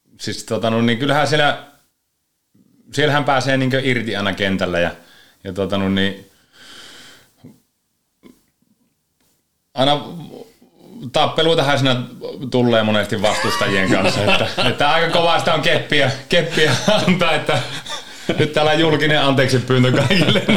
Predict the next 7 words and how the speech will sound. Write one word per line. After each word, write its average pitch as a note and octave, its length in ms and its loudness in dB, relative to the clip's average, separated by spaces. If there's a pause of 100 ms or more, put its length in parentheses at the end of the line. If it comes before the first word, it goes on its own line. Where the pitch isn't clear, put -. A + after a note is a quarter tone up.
(360)
<laughs> - 460 -6
höntsäkiekko D#3+ 680 2
vastustajille B2+ 720 0
siellä B2 160 2
maali B2 400 2
eessä. G2 320 -2
Ja F#2+ 120 0